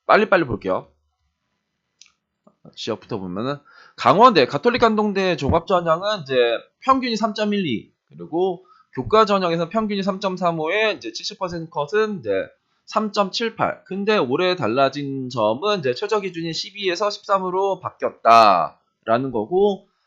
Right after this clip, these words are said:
여기에 종합 전형은 이제 면접이 폐지가 되었다, 이렇게 보시면 돼요.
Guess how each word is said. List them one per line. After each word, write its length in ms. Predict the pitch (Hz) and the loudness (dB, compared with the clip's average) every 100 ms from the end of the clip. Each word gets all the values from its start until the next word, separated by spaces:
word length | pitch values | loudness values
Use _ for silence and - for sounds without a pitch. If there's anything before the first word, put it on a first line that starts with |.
| _ 110 | _ -4
여기에 280 | 123 135 131 | -2 0 0
종합 260 | - 175 | 2 2
전형은 460 | 180 160 139 160 175 | 2 2 2 0 -2
이제 160 | 120 | 0
면접이 600 | 95 87 98 107 123 170 | 0 -2 -2 -2 -2 -4
폐지가 380 | 170 208 226 226 | -4 -10 -2 -2
되었다, 580 | 196 127 - 147 135 117 95 80 - 131 | 0 -4 2 6 8 6 4 2 -2 -6
이렇게 320 | 175 180 156 | -6 -6 -8
보시면 300 | 127 131 123 | -8 -10 -10
돼요. 300 | 117 117 165 | -4 -4 -4